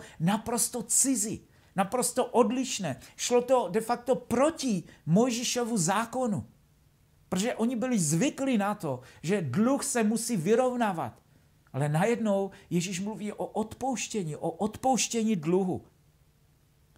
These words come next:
První Korinským patnáct třicet šest říká, „Blaze to,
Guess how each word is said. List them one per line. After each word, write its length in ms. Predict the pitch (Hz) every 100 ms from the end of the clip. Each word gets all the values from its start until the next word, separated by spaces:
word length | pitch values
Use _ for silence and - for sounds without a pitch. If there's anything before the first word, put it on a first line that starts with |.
| _ _ _ _ _
První 260 | 196 226 247
Korinským 520 | 220 240 233 - 233
patnáct 420 | 170 214 214 214
třicet 420 | - - - 208 -
šest 400 | - 208 165 147
říká, 420 | 170 - 165 - - -
„Blaze 680 | 147 139 202 240 233 220 226 226 - -
to, 340 | 214 214 -